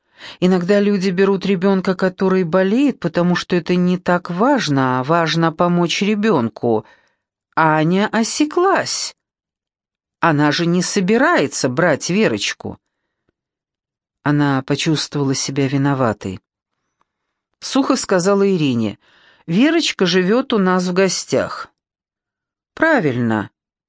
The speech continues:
одобрила доктор, истолковавшая Анины слова на свой лад.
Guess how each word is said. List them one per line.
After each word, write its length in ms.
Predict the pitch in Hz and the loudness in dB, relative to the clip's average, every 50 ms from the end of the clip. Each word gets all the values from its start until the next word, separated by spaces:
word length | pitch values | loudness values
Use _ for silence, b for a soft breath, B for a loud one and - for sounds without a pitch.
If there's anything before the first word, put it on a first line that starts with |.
| _ B B B B B | _ B B B B B
одобрила 560 | B 190 185 208 202 185 185 196 190 185 190 | B 0 2 2 2 2 2 0 0 0 0
доктор, 460 | 185 180 262 269 - - - 254 240 - - - | 0 0 -2 -2 -2 -2 -2 -2 -2 -2 -6 -6
истолковавшая 920 | - 202 - - - 196 185 185 196 190 196 220 220 - - - 190 180 | -4 -4 -4 -2 -2 -2 -2 0 0 0 0 0 0 0 0 0 0 0
Анины 400 | - 185 196 185 180 175 175 170 | 2 0 0 2 0 0 0 -2
слова 380 | 165 - - 214 220 233 277 285 | -2 -2 0 0 0 2 2 0
на 140 | 254 208 185 | 0 0 -2
свой 280 | - - 185 196 190 | -2 -2 0 0 2
лад. 360 | 175 151 127 110 - - - | 2 2 0 0 -2 -6 -14